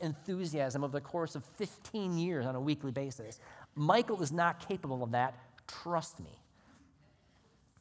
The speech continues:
Now, um, let's go back to our, uh, barefoot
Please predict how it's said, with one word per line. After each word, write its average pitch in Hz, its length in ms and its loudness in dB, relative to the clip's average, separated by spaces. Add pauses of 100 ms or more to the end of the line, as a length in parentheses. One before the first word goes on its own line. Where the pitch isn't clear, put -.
(280)
Now, 139 300 0 (1700)
um, 127 460 2 (1040)
let's 185 160 2
go 226 160 6
back 185 260 8
to 160 200 0
our, 127 260 6
uh, 110 200 4 (300)
barefoot 120 380 -2